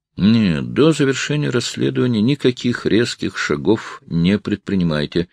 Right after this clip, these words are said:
Пусть всё идёт, как идёт. Всему свой срок и место.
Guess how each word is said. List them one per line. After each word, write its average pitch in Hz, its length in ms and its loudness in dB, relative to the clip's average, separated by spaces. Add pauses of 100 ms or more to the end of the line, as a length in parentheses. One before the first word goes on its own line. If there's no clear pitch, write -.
(600)
Пусть 202 320 0
всё 120 260 -4
идёт, 107 220 -4
как - 220 -6
идёт. - 480 -12
Всему 151 340 0
свой - 320 -4
срок - 760 -2
и 90 120 -2
место. - 640 -4